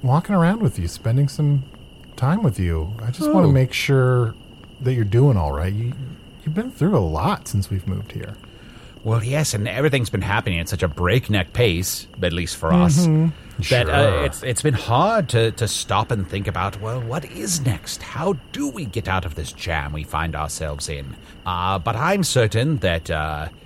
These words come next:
Speaker 2: one of the guests who comes along will say something
Speaker 1: Yeah.
Speaker 2: that helps.
Speaker 1: Although, Usador, please, be totally honest with me.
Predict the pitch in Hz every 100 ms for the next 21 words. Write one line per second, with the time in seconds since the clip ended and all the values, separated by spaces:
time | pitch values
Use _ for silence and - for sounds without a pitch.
0 | - 87 98 156 127 90 110 110 107 113
1 | 92 95 90 101 123 98 - 110 101 113
2 | 151 110 95 117 - - - - - -
3 | 113 107 95 98 98 113 - - - -
4 | 139 143 180 175 165 - - - - 156
5 | 175 - 143 120 117 117 - - - -
6 | 135 107 85 - - - 123 - - 127
7 | 131 113 104 90 87 - 87 - 98 113